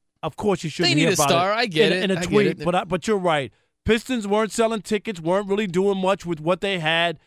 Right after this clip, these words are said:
Speaker 1: They needed a star to help sell some tickets and put them on the map, and they got the best guy that they were available. And the other thing with Blake Griffin about being a lifetime, uh, Clipper and all that other stuff, dude, why did you not get a, a, a no ga-, a,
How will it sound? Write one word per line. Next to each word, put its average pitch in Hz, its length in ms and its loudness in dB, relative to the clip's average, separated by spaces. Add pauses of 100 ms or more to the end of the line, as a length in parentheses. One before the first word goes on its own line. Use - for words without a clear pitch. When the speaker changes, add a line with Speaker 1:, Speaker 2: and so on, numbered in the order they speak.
(260)
Speaker 1:
They 190 160 0
needed 196 340 -4
a 196 60 -4
star 190 360 0
to 175 80 0
help 170 280 -4
sell 202 260 0
some 196 200 -6
tickets 190 460 -6
and 160 160 -8
put 196 200 -4
them 180 160 -2
on 165 140 -2
the 160 80 -4
map, 147 400 -2 (360)
and 170 140 -2
they 175 100 0
got 170 200 0
the 165 80 -2
best 156 320 -2
guy 156 200 0
that 143 120 -4
they 156 160 -4 (100)
were 165 240 -2
available. 156 560 -2
And 170 140 -4
the 208 60 4
other 226 160 2
thing 214 200 -4
with 190 140 -2
Blake 190 240 -2
Griffin 196 300 -4
about 165 360 -2 (320)
being 196 220 -2
a 180 60 0
lifetime, 175 800 -2 (340)
uh, 151 360 -2 (160)
Clipper 208 420 0
and 180 80 -2
all 175 160 2
that 185 140 0
other 185 160 0
stuff, 196 320 -2 (260)
dude, 311 400 2 (260)
why 208 220 4
did 247 120 -4
you 262 100 0
not 240 260 0
get 226 160 2
a, 233 240 -2
a, 190 60 -2 (240)
a 196 40 0
no 202 300 -2
ga-, 220 260 2
a, 214 300 -2